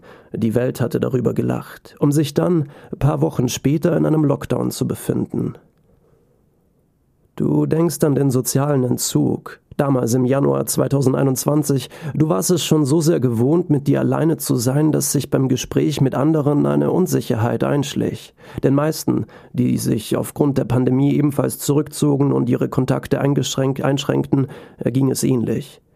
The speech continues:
Du warst dir, deiner selbst, nicht mehr sicher. Noch nie, du warst noch nie ein Fan von Smalltalk, aber holy shit, deine Witze waren noch nie so schlecht wie in diesen paar Monaten. Aber ja, du hattest paar andere gefragt und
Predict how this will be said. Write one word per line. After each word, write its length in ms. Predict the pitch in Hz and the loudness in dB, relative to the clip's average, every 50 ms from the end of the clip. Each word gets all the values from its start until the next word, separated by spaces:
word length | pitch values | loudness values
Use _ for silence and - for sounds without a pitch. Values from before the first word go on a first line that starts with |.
| _ - 131 135 | _ -18 -8 0
Du 100 | - 147 | 0 2
warst 280 | 170 180 175 175 - - | 2 2 0 -2 -2 0
dir, 300 | 175 180 180 165 151 139 - - - - - - | 2 2 2 2 0 -2 -4 -8 -20 -16 -10 -4
deiner 240 | - 160 156 156 156 | -2 0 2 2 2
selbst, 600 | 139 123 143 151 156 156 143 135 - - - - _ _ _ - - | 2 2 2 2 2 0 -2 -4 -6 -14 -16 -20 _ _ _ -6 -2
nicht 220 | 147 160 147 - | 0 0 2 2
mehr 140 | 175 165 147 | 2 2 2
sicher. 580 | 147 170 160 - - - 120 - - - - - _ _ _ _ _ _ _ _ _ _ _ _ - | 2 0 0 -2 -2 -2 -2 -2 -4 -10 -12 -16 _ _ _ _ _ _ _ _ _ _ _ _ 0
Noch 200 | 139 143 123 135 | 0 2 4 4
nie, 300 | 160 175 170 151 131 123 | 4 4 4 4 2 2
du 100 | 127 131 | 0 0
warst 160 | 135 123 147 | 0 2 2
noch 100 | 131 123 | 2 4
nie 220 | 143 170 170 151 | 4 4 4 4
ein 160 | 131 120 120 | 4 2 0
Fan 260 | - - 151 151 147 139 | 0 0 0 2 0 0
von 180 | - - 120 | 0 -2 -2
Smalltalk, 640 | 113 - 143 147 160 165 151 143 - 131 127 127 131 | -2 0 0 0 0 0 -2 0 0 -2 0 0 -2
aber 300 | 135 139 135 127 110 127 | 0 0 0 0 0 0
holy 260 | 165 175 165 151 120 | 0 2 2 0 -2
shit, 340 | - - - 156 143 139 - - - - - - - - | -2 -2 0 0 0 -2 -6 -18 -20 -20 -20 -20 -10 -4
deine 240 | - 131 135 143 139 | -2 0 0 2 2
Witze 480 | 160 175 170 - - 139 131 127 123 - | 2 0 0 0 0 0 0 0 0 0
waren 200 | 131 147 151 147 | 0 0 2 0
noch 120 | 143 123 | 2 2
nie 220 | 123 147 160 165 | 2 2 2 2
so 160 | 131 139 147 135 | 0 0 -2 -2
schlecht 400 | - - 139 143 139 143 - 127 | 0 0 0 0 0 -2 -2 0
wie 80 | 131 | 0
in 160 | 127 131 127 | 2 2 0
diesen 260 | 123 135 127 139 127 120 | 0 0 0 0 0 2
paar 160 | - 123 123 | 0 0 0
Monaten. 720 | 120 123 135 139 123 120 113 - - 117 110 - 113 117 - _ - - - - _ _ _ _ - | 2 0 0 0 0 -2 -4 -4 -4 -4 -2 -2 -6 -8 -10 _ -20 -20 -20 -20 _ _ _ _ -4
Aber 140 | 160 170 175 | 0 0 2
ja, 220 | 165 160 143 110 - - - - - | 2 2 0 -4 -6 -12 -16 -10 -4
du 60 | - 135 | -2 0
hattest 240 | 151 139 - - | 0 0 -2 0
paar 140 | - 131 147 | 0 0 2
andere 280 | - 160 151 131 131 123 | 2 2 2 2 2 0
gefragt 560 | 131 127 - - 147 156 160 156 - - 143 | 0 -2 -2 -2 -2 -2 -2 -2 -4 -2 0
und 240 | 135 139 139 - | 0 0 0 -4